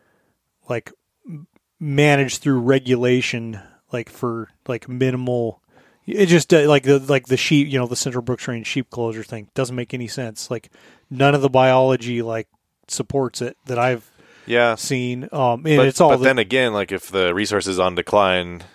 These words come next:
Speaker 2: like, it, maybe it makes sense to just do what we can do. At least we're doing something, even though maybe it's really not helping that much. But maybe, I mean, every little bit could, could help. So I
Speaker 1: Some,
Speaker 2: don't know.
Speaker 1: I mean, some people, you know, some,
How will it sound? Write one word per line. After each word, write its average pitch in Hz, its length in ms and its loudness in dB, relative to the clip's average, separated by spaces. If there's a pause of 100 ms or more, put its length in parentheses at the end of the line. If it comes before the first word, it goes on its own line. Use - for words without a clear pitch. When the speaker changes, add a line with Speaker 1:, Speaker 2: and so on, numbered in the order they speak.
(100)
Speaker 2:
like, - 300 -14 (220)
it, - 140 -16
maybe 90 300 0
it 85 80 -2
makes 90 180 -4
sense 92 220 -2
to 90 100 -8
just 82 160 -6
do 101 160 0
what 92 140 2
we 87 160 -4 (180)
can 104 380 -2
do. 92 320 2
At 90 80 2
least 92 200 -4
we're 87 120 -4
doing 90 240 0
something, 85 800 -4 (200)
even 87 280 -4
though 85 180 2
maybe 85 240 -2
it's 80 160 -4
really 85 220 0
not 80 240 0
helping 90 320 -2
that 80 160 -6
much. 85 340 -2
But - 180 -8
maybe, 87 360 -4
I 92 40 -4
mean, 85 140 -4
every 90 220 0
little 87 180 0
bit 85 240 -2
could, 95 220 0 (560)
could 135 260 0
help. 82 400 -8
So - 160 -4
I 82 140 2
Speaker 1:
Some, 85 100 4
Speaker 2:
don't 85 80 -2
know. 117 160 -4
Speaker 1:
I 143 40 -6
mean, 131 220 -8
some 247 300 2
people, 143 480 2 (460)
you 233 120 4
know, 139 120 6
some, 175 640 0